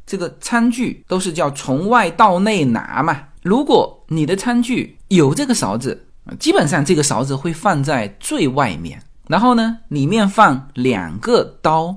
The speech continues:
那么基本上你知道你的这个全套西餐是吃四道菜的。第一道就是汤，它放在你最外面嘛，然后是前菜、主菜、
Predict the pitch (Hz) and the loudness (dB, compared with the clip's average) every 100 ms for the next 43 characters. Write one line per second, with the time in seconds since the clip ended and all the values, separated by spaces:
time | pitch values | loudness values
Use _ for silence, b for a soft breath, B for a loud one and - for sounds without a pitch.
0 | - - 151 143 285 170 123 127 98 120 | -12 -8 -8 -2 0 2 0 -2 -4 -6
1 | 131 113 - - - - 120 110 110 139 | -6 -6 -10 -20 -20 -12 -8 -6 -6 -8
2 | 165 135 - 120 135 139 139 143 147 139 | -6 -6 -4 -6 -4 -6 -6 -6 -6 -8
3 | 143 - 170 - 247 143 107 - 87 - | -10 -8 -6 -4 -2 -2 -6 -8 -14 -16
4 | - - 190 202 170 147 139 - 147 151 | -10 -2 2 4 4 2 -4 -4 -6 -6
5 | 160 - - - - 120 - 139 120 104 | -12 -20 -20 -20 -14 -8 -2 0 0 0
6 | 151 156 131 120 104 - - - 131 180 | 4 6 6 4 0 -6 -14 0 0 4
7 | 196 180 143 - 123 139 190 127 80 - | 2 2 -2 -2 -4 0 0 0 -4 -14
8 | - 123 90 - 160 - | -12 -10 -6 -4 -4 -4